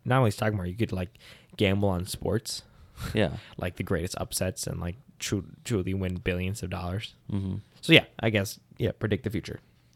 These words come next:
Speaker 2: Because, like, with read minds, like, for me, it's like you know what they're going to do and say,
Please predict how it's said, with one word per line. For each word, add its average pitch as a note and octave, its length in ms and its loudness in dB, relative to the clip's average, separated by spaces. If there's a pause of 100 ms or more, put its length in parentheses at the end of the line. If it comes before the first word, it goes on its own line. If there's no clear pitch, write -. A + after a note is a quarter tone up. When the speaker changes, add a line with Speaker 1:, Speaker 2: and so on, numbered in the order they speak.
Speaker 2:
Because, A2 220 6
like, G#2 180 6
with A2 260 6
read A2+ 320 4
minds, G#2+ 600 2 (2500)
like, A#2+ 260 4 (760)
for - 180 0
me, C3+ 340 2 (280)
it's G#2 180 0
like G#2 240 4 (280)
you G#2+ 180 0
know G#2+ 240 6
what B2 220 6
they're A2 120 8
going G#2 320 4
to G2+ 80 4
do G2+ 480 2
and F#2+ 420 -2 (200)
say, G2 640 4